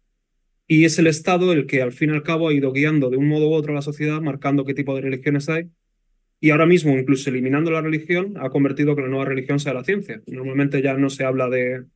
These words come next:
tanto de Dios, sino que el origen viene de X ciencia, prefieren pensar en un Big Bang, prefieren cualquier cosa. Entonces,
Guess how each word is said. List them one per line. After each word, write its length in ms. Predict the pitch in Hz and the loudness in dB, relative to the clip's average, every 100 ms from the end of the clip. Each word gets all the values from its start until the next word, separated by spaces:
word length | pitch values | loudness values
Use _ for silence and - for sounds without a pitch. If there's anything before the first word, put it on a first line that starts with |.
| _ _ | _ _
tanto 280 | 147 143 147 | 0 2 4
de 120 | 147 | 4
Dios, 260 | 160 202 214 | 4 0 -4
sino 380 | 135 127 123 120 | -4 -4 -4 -2
que 100 | 127 | 0
el 60 | |
origen 400 | 123 135 135 139 | 2 0 0 0
viene 240 | 135 135 127 | 0 0 0
de 140 | 131 | -2
X 240 | 131 135 | -2 -6
ciencia, 420 | 190 208 214 220 220 | -2 -2 -2 -4 -4
prefieren 440 | 151 151 135 131 | -6 -4 -4 -4
pensar 360 | 131 127 139 131 | -6 -4 -4 -2
en 100 | 131 | 0
un 100 | 131 | 0
Big 140 | 131 | 0
Bang, 240 | 175 226 | 0 0
prefieren 480 | 214 147 139 135 135 | -2 -4 -4 -4 -4
cualquier 320 | - 131 139 | -2 0 0
cosa. 220 | - 135 120 | -4 -6 -6
Entonces, 680 | 135 147 156 165 147 - | -4 -2 2 0 0 -10